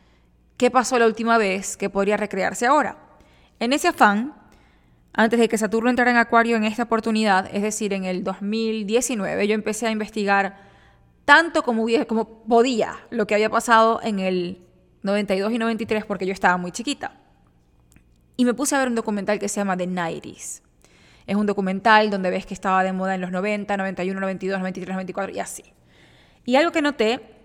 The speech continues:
me llamó mucho la atención, no solamente que Saturno en Acuario fue cuando se dio el nacimiento de W W E y diversas conexiones que nos acercan, pero también nos alejan. Algo que me llamó mucho la atención fue que empezó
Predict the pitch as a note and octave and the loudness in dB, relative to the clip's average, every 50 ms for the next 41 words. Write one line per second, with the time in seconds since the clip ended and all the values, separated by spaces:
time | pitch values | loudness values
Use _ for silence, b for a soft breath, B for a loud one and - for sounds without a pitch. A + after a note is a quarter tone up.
0 | - - G3+ G3+ G3+ G3 G#3 G#3+ A3 - A#3+ A#3 A3+ A#3 A3+ A3+ - B3 G#3+ G3 | -10 -6 -2 -2 0 0 0 -2 -4 -2 -2 -2 0 -2 -4 -4 -4 -2 -2 -2
1 | G#3 A3 A#3 - C#4+ C#4+ C#4 C#4+ D4 C4+ C#4 C4 - - A3+ G#3 G#3 G#3 - - | -2 -4 -4 -2 -2 -2 0 -2 -4 -4 -6 -8 -6 -4 -4 -4 -2 -4 -6 -8
2 | - G#3 - A3+ A3 A#3+ A#3 G#3+ G#3 - A3 G#3+ G#3 G#3 G#3 G#3 G#3+ G#3 - - | -10 -8 -8 -6 -4 -2 -2 -2 0 2 2 2 4 4 2 -2 -4 -4 -4 -2
3 | G3+ G3+ G3 G3+ G#3 - - - b b b b b b b b b b b b | -2 0 0 0 -4 -6 -10 -18 b b b b b b b b b b b b
4 | _ _ - A3 A3 G#3+ G#3 G3+ A3+ G3 G3+ G#3+ G#3+ A3 G#3 - G#3+ G3 G#3 G#3 | _ _ 0 2 2 2 0 -2 0 -2 -2 0 0 -2 -2 -2 -4 -4 -2 -2
5 | G#3 G#3 G3+ G#3 G#3+ G3 F#3 F3+ F#3 F3+ F3+ F3 F3+ F3 F#3 G#3 G#3+ A3+ G#3+ F#3+ | -2 -4 -2 -2 -2 -2 0 -2 -2 -2 -2 -4 -4 -2 -2 -2 -2 -2 -2 -2
6 | F#3 F#3 F#3+ G3+ G#3 G3+ F#3+ F3+ E3+ E3+ D#3 F3 G3+ C#4 E4 - - _ _ _ | -2 -2 -2 -2 -2 -2 -2 -2 -2 -2 -2 -4 -4 -6 -8 -12 -18 _ _ _
7 | _ b b b b b b b b b b b b _ _ _ _ - G#3 G#3+ | _ b b b b b b b b b b b b _ _ _ _ -4 -2 0
8 | G#3+ G#3 G3+ G3 F#3+ F#3+ F#3 - - - _ _ _ - - F#3+ G3 G#3+ G#3 A3 | 0 0 0 -2 -2 -4 -6 -8 -14 -20 _ _ _ -16 -10 -6 -4 -2 0 0
9 | G#3+ G#3 G#3 - A3+ - - A#3+ G#3+ G3+ - - A3+ G#3+ G#3+ A3+ G#3 G#3+ - G#3+ | 0 0 -2 -6 -10 -6 -4 -4 -4 -4 -6 -6 -4 -4 -2 -4 -6 -6 -6 -4
10 | G3+ G3+ G3 G#3 G#3+ A3+ A#3 - C#4+ D4 D4 - A#3 G#3+ G3+ G3 F#3 F3+ - F3+ | -4 -4 -4 -4 -4 -6 -4 -4 -4 -6 -4 -4 -6 -6 -4 -6 -6 -6 -6 -6
11 | F#3 G3 G3+ G#3+ G#3+ G#3+ F#3+ F#3 F3+ F3+ G3 A3+ C4 C#4 - b b b b b | -6 -4 -4 -2 -2 -2 -2 -2 -4 -4 -6 -8 -8 -12 -16 b b b b b
12 | b b b b b b b b b _ _ _ _ _ - B3 C#4 D4+ D#4 D4+ | b b b b b b b b b _ _ _ _ _ 2 2 2 2 0 -2
13 | - C4 A#3+ A3+ A3 G#3+ G#3+ G#3+ G#3 G3+ G#3 A3 A#3 B3 B3+ - B3+ A3+ G#3+ G3+ | -2 -2 -2 -2 -2 -2 -2 -2 -2 -2 -2 -2 -2 -4 -4 -4 -4 -4 -4 -4
14 | G3+ G3+ - A#3 A3 A3 A3 - A3+ G#3+ G#3+ - A3 G#3+ G#3 G3+ - - G3 G3+ | -6 -4 -4 -4 -4 -4 -4 -4 -6 -6 -4 -4 -4 -4 -4 -6 -6 -6 -6 -6
15 | F#3+ - - - A#3+ A#3 A#3 B3+ C#4+ D#4 - - - - _ | -6 -6 -6 -2 -2 0 0 0 0 -2 -4 -8 -16 -20 _